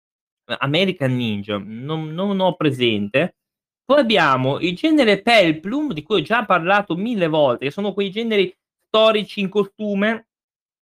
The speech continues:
azione fantastico, del tipo,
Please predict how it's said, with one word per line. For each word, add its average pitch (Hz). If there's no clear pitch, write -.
azione 170
fantastico, 180
del 147
tipo, 143